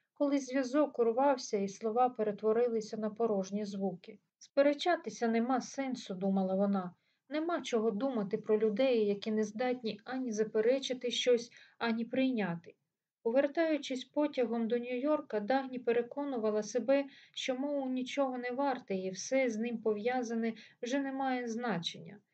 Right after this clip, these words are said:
Вона гарячково намагалася придумати, де ж узяти нового виробника стрілок.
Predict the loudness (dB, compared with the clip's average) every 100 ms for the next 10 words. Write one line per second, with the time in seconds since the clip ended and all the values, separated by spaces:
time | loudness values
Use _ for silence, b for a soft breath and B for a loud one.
0 | _ _ -4 -2 -2 -2 0 0 0 0
1 | 2 2 0 -2 -2 0 0 0 -2 -2
2 | 0 0 0 -2 -2 -2 -2 4 4 4
3 | 0 -2 -2 -2 -2 -2 0 -2 0 0
4 | 2 0 -4 -4 -4 -6 -8 -4 0 0
5 | -2